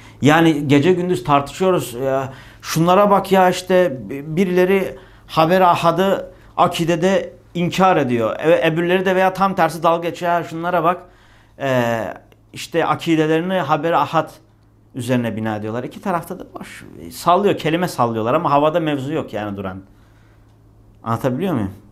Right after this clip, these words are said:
Konuşulan ortada bir mevzu yok. Ya şunu sorsan, iki tarafa da sorsan, ya sen bu insanları itham ediyorsun. Diyorsun ki akidelerini ahad haber üzerine mebni ediyorlar. Bir tane örnek ver, hangi akidelerini ahad üzerine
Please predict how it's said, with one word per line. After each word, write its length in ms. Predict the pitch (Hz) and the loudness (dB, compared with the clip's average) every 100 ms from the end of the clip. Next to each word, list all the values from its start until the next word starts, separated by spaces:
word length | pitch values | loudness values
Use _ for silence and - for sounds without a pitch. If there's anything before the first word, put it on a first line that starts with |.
| - - - - | -20 -20 -20 -4
Konuşulan 480 | 139 139 143 175 165 | 0 0 0 0 0
ortada 320 | - 160 156 | -2 -4 -2
bir 60 | |
mevzu 340 | 139 127 113 127 | 0 0 -2 -2
yok. 180 | 101 - - - - | -4 -6 -20 -20 -2
Ya 160 | 170 180 | 2 2
şunu 240 | 180 202 | 2 0
sorsan, 560 | 202 156 156 165 123 98 - - - - - - - - - | 2 2 2 0 -2 -4 -14 -20 -20 -20 -20 -20 -20 -20 -12
iki 180 | - 208 | -4 0
tarafa 380 | 185 160 143 156 | 4 4 4 0
da 80 | 139 | 0
sorsan, 500 | 135 127 131 107 101 | 0 0 -2 -4 -4
ya 240 | 135 156 | 0 0
sen 360 | 143 175 175 - - _ _ - _ _ _ - - - _ _ - - - - | 0 -2 -2 -6 -16 _ _ -20 _ _ _ -20 -20 -20 _ _ -20 -20 -20 -2
bu 140 | 127 190 | 2 2
insanları 440 | 160 160 156 170 | 4 2 2 2
itham 360 | 156 151 151 139 | 0 2 2 2
ediyorsun. 420 | 104 104 135 127 | 0 -4 -6 -4
Diyorsun 260 | 127 151 | -4 -4
ki 100 | 139 | -4
akidelerini 600 | 117 131 120 117 117 135 - | -4 -2 -2 0 0 0 -2
ahad 280 | - 127 | -2 -4
haber 260 | 123 107 117 | -2 -2 -4
üzerine 440 | 104 104 104 107 - | -4 -4 -4 -6 -8
mebni 340 | 101 95 92 95 | -8 -6 -6 -8
ediyorlar. 380 | 90 87 87 - - - - | -8 -14 -16 -18 -20 -20 -8
Bir 100 | 208 | -2
tane 240 | 202 185 180 | 2 2 4
örnek 320 | 165 165 147 | 2 0 0
ver, 120 | 135 | -2
hangi 320 | 139 170 151 | 0 0 0
akidelerini 480 | 127 127 117 117 117 | -2 -2 -4 -4 -4
ahad 200 | 104 110 | -6 -6
üzerine 500 | 104 107 104 101 | -6 -6 -4 -6